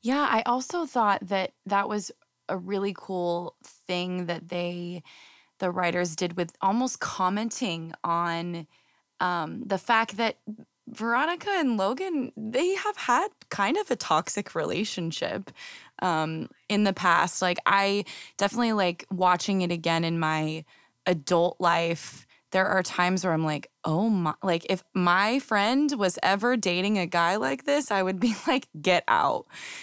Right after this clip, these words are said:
you know? And I'm like, "Oh, I can't believe I shipped them," you know? But I, I loved that they, they were kind of like, you know, yeah, like,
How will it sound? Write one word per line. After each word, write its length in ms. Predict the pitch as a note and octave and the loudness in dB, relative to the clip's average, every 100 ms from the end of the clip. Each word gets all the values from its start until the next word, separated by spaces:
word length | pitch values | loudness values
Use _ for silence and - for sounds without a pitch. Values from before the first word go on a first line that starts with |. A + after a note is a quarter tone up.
| - | -6
you 100 | G#3+ | 0
know? 160 | G#3+ F#3 | 4 4
And 80 | F#3+ | 4
I'm 60 | F#3 | 0
like, 140 | F3+ | 0
"Oh, 100 | A#3+ | 2
I 120 | A3+ | 2
can't 260 | A3 B3 C4 | 2 2 2
believe 300 | G3 G#3 G#3 | 2 0 2
I 100 | F3 | 0
shipped 460 | F3 - E4+ - - | 0 0 -2 -2 0
them," 340 | F3+ D#3 E3+ - | 2 2 -2 0
you 120 | G3+ | 2
know? 360 | F#3 F3 F#3+ A3 - - - | 4 2 2 -2 -10 -14 -4
But 140 | G3+ | 0
I, 140 | G3+ G#3 | 2 2
I 200 | G#3 G3 | 0 0
loved 480 | F#3+ F#3 G3+ G3 F3 | 0 2 2 2 -2
that 180 | F3+ - | -4 0
they, 540 | F3 E3+ E3 E3 E3+ - - - _ - | -2 0 0 -2 -4 -6 -20 -20 _ -4
they 120 | F#3 | 0
were 200 | F3+ F3+ | 2 2
kind 280 | E3 F#3 F3+ | 2 0 2
of 120 | F3 | 2
like, 340 | F3+ F3 E3 - _ _ | 2 0 0 -8 _ _
you 140 | F#3+ | 0
know, 400 | F#3 E3+ E3 E3 - _ _ _ _ _ _ _ _ _ _ - | 2 2 0 -4 -10 _ _ _ _ _ _ _ _ _ _ -6
yeah, 640 | G#3+ B3+ B3 A3 G#3+ G3+ | 0 4 4 4 2 -2
like, 360 | - G#3 F#3+ | 0 0 0